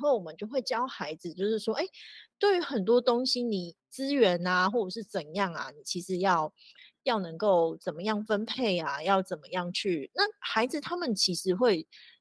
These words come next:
Speaker 1: 我自己觉得我们家的孩子就是会对钱啊，或者是对资源这些东西会更有概念。他们就不会，比如说想要什么，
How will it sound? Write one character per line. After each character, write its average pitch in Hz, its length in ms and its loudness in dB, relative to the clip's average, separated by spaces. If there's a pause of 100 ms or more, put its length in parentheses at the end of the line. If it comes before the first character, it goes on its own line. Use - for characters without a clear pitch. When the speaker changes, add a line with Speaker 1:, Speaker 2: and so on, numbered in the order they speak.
(220)
Speaker 1:
我 226 80 8
自 330 140 -2
己 262 80 4
觉 196 100 2
得 190 80 4
我 175 60 -4
们 170 100 -8
家 202 140 2
的 185 80 2
孩 165 180 -4
子 165 140 -8
就 180 120 -4
是 180 220 0
会 202 160 -2
对 185 220 -2
钱 - 440 -2
啊， 160 380 -2
或 208 180 2
者 170 60 -4
是 202 80 -2
对 202 160 6
资 269 240 -6
源 170 240 2
这 196 180 2
些 190 140 0
东 180 220 -4
西 185 180 -4
会 190 140 0
更 180 200 -6
有 - 220 -10
概 - 260 -4
念。 160 140 -8 (400)
他 440 100 6
们 370 120 6
就 349 100 8
不 214 240 0
会， 220 400 4 (140)
比 185 80 2
如 190 100 6
说 262 240 6
想 185 200 -2
要 208 200 4
什 - 220 -6
么， - 220 -16